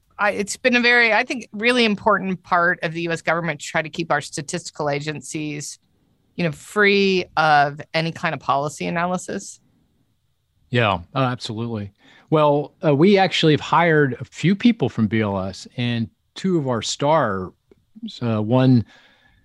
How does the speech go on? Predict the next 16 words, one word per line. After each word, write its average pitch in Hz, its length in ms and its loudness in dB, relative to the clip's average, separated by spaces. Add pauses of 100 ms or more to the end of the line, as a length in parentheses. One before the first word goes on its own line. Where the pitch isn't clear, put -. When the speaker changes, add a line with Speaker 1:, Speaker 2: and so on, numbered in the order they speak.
(120)
Speaker 2:
is 110 200 0
Marissa 117 460 4
Di 117 120 2
Natale, 120 340 2
who's 127 140 2
been 120 120 2
on 117 100 4
the 110 60 2
podcast 107 500 -2
a 123 40 -10
couple 107 260 -8
times 107 360 -4
on 104 140 -2
labor 107 200 -4
market 101 320 -10
issues. 101 580 -14